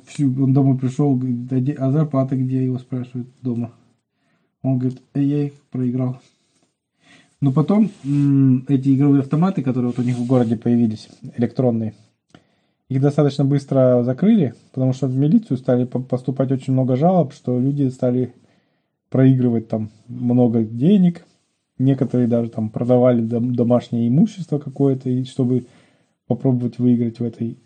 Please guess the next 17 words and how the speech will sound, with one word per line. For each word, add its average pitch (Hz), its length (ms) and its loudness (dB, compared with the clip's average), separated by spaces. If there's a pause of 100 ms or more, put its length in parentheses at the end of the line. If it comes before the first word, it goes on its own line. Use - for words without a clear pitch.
(120)
автомате 117 580 -6
игровом. 113 360 -6 (2250)
Вот. 120 300 -4 (140)
Ну 151 260 -2
и 139 80 0
поэтому 143 400 2
их 127 80 0
запретили 131 540 2
и 123 440 4
перестали 131 500 -2
их 131 120 -4
везде 123 280 -4
ставить. 110 340 -10 (1200)
Только 139 200 -2
в 131 60 -6
казино 123 380 0
остались. 110 520 -14